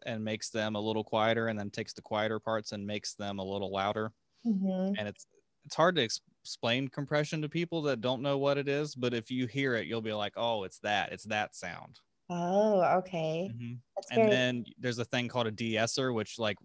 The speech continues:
Speaker 1: pulls out the S's in your voice, because once
Speaker 2: Mm-hmm.
Speaker 1: you compress, like, those are gonna be louder, and then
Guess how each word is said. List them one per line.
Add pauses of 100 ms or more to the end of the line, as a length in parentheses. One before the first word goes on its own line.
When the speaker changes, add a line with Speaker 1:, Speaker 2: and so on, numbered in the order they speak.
(320)
Speaker 1:
pulls
out
the
S's
in
your
voice,
because
once
Speaker 2:
Mm-hmm.
Speaker 1:
you
compress,
like,
those
are
gonna
be
louder,
and
then